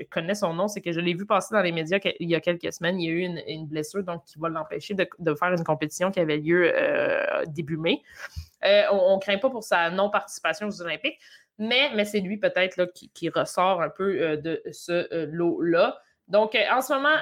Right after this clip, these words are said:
euh, trois Canadiens et trois Canadiennes. J'ai, euh, puis ce que moi, je te disais tantôt avant qu'on, on, on entre en onde, j'ai de la difficulté à comprendre si les six iront à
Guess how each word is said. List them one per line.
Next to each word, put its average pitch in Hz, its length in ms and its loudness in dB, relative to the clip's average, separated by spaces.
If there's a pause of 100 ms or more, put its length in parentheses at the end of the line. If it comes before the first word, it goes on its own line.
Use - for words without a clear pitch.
euh, 214 80 4
trois 247 280 2
Canadiens 247 360 2
et 269 60 0
trois 254 180 0
Canadiennes. 233 500 0 (100)
J'ai, 220 600 -2
euh, 190 300 4
puis 185 140 -12
ce - 100 -20
que - 80 -8
moi, 214 100 -6
je 214 80 -12
te 220 60 -4
disais 196 240 -6
tantôt 214 260 0
avant 214 160 0
qu'on, 185 220 -6
on, 175 200 0
on 180 200 2
entre 208 220 -2
en 170 120 -6
onde, 233 160 -4
j'ai 208 220 -2
de 175 100 -8
la 202 100 2
difficulté 214 440 -6
à 311 80 2
comprendre 262 440 0
si 262 280 -8
les 233 180 -2
six 330 420 -2
iront 240 380 2
à 185 160 -2